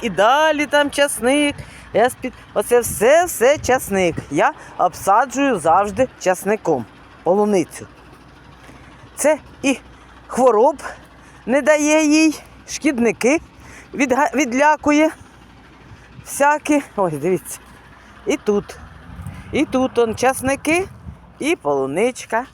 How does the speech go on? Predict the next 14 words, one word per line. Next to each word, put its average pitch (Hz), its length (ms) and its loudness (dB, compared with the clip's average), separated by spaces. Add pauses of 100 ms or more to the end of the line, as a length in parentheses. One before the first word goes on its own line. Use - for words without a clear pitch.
(540)
З 170 60 -16
зими 294 360 -2
вийшла 208 420 -2
полуничка. 208 720 -4 (1120)
Навіть. 196 560 -6 (1300)
Хоча, 220 280 -2 (460)
то 220 80 -4
ж, - 180 -8 (800)
троянди 220 600 0 (280)
слабо 233 540 0
так 190 320 -6 (240)
повиходила. 196 800 0
Полуничка 403 760 -4
вон 156 160 -4